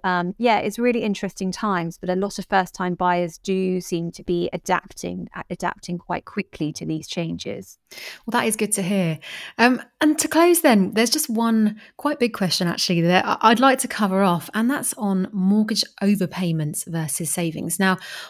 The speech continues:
Speaker 2: obviously, with the cost of living crisis continuing to bite, it will be much harder for many of us to save in the first place. But if you do manage to set any money aside,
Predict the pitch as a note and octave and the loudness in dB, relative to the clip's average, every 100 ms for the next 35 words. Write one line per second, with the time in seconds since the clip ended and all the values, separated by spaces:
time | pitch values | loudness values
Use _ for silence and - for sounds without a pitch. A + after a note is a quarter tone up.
0 | - A#3 C4 G#3+ F#3+ F3+ F3 F#3 - E3+ | -2 4 4 4 2 0 -4 -4 -2 -2
1 | E3 D#3 E3+ D#3+ - D3+ - - F#3 - | -2 -2 -2 -2 -2 -4 -4 -4 -4 0
2 | F#3 E3+ D3+ - E3+ D#3+ E3 - - F3+ | 2 2 0 -4 -6 -4 -2 -4 -4 -4
3 | F#3 E3 F3 F#3 A3+ A3+ F#3+ E3+ D#3 - | -4 -2 2 4 2 0 -4 -2 -4 -6
4 | - E3+ D#3 D#3 D#3 - F3 - D#3 D3 | -4 -2 -2 -2 -4 -6 -4 -4 -4 -4
5 | D3+ - E3+ D3+ - - - - - - | -6 -2 -2 -2 -6 -6 -6 -6 -8 -10
6 | - - G#3 G#3+ G#3+ A#3 B3+ B3 G3+ F3 | -4 2 2 2 0 4 4 6 4 2
7 | E3 - - F#3 F3+ - G3 G3 G3 F#3 | 0 0 0 2 0 -2 0 2 4 2
8 | E3+ E3+ F3+ - F3 D#3+ D#3 | 0 0 -2 0 0 0 -2